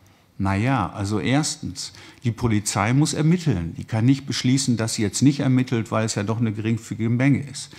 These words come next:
Der Staatsanwalt stellt ein. Das heißt, wir haben die ganzen Ermittlungsverfahren. Und wir haben natürlich die Probleme,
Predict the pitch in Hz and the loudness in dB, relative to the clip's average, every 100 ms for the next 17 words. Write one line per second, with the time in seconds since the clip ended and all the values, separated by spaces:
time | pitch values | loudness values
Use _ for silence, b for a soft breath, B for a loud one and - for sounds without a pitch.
0 | B B B 110 - 120 135 143 107 90 | B B B -6 0 2 2 0 -2 -2
1 | 87 - 95 90 90 87 95 - 147 165 | -4 -6 -6 -8 -8 -10 -6 0 0 0
2 | - 139 139 131 131 131 - 127 127 135 | 0 0 2 2 2 0 -2 2 2 2
3 | 98 95 - 98 98 107 139 214 - B | -4 -6 -8 -10 -6 -4 -4 -6 -12 B
4 | B B B B B 196 196 185 175 175 | B B B B B 6 6 6 6 4
5 | 160 151 - 170 160 - 143 - 123 143 | 4 2 2 2 2 -4 -8 -6 -2 2
6 | 156 160 147 | 2 2 0